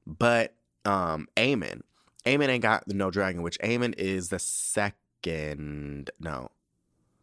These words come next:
Yes, the second, um, the second son of Alicent. So he ain't got no dragon.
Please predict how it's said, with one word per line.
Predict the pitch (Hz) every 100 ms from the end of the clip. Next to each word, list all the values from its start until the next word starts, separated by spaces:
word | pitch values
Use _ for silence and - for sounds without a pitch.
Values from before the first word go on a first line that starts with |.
| _ _ _
Yes, | - 92 -
the | -
second, | 85 - - 98 98 - 80 78 76 71 - _ _ _ _
um, | 85 80 58 50 - - _ - - _ - _
the | 90
second | 98 113 - 85
son | 76 55 50 _ _ _ _ _ - -
of | 87 78 76
Alicent. | 69 73 71 60 57 _ _ _ _ _ _ - -
So | - 104
he | 120 113
ain't | 101
got | 85
no | 76
dragon. | 71 69 52